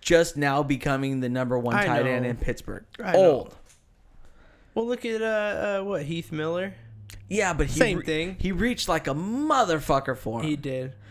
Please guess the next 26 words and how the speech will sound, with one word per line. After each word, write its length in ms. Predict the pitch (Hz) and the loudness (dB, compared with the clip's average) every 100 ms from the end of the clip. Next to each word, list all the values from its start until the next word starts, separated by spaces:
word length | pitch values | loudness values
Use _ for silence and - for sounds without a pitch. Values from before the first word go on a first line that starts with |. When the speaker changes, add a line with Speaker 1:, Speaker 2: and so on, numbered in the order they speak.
| - | -10
Speaker 1:
He 100 | - | -2
got 180 | 202 240 | 2 2
him 80 | 220 | 2
in, 80 | 208 | 0
like, 160 | 190 | 0
the 100 | - | 0
fourth 340 | 156 202 214 170 | 0 2 2 2
round 300 | 180 175 156 | 0 2 0
or 60 | |
some 240 | 135 131 120 | 0 -2 -2
shit. 240 | - 117 | -2 0
I 80 | 113 | 2
was 100 | 143 | 0
like, 140 | 147 139 | -2 -2
"What?" 560 | 143 143 151 156 160 | -2 4 6 8 6
Speaker 2:
He 140 | 160 165 | 2 2
also 260 | 175 214 | 2 0
got 240 | 175 156 151 | 0 0 0
Tyler 320 | 160 143 139 | 0 0 -4
Boyd, 400 | 139 165 147 143 | -2 -2 -2 -4
though. 300 | 131 120 143 - - - - - - - - - - | -8 -8 -10 -14 -20 -20 -18 -14 -14 -14 -14 -16 -4
Speaker 1:
That's 240 | - 143 - | 2 2 2
number 240 | 170 180 | 0 2
Speaker 2:
Solid 200 | 170 156 | 4 4
Speaker 1:
one. 120 | 139 143 | 2 2
Speaker 2:
pickup. 440 | 160 151 131 123 | -2 -4 -6 -8